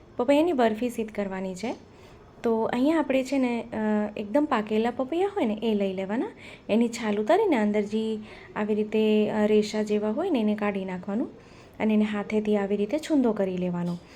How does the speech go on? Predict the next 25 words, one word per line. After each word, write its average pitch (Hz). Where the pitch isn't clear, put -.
આપણે 302
મિક્સર 294
જારમાં 262
ક્રશ 247
કરવું 392
હોય 349
તો 359
બી 349
ચાલે, 226
પણ 254
એની 262
કાંઈ 269
જરૂર 254
જ 285
નથી. 240
આપણે 226
હાથેથી 226
જો 233
આવી 208
રીતે 214
મસળીએ 269
તો 214
સુંદર 214
મસળાઈ 214
જાય. 170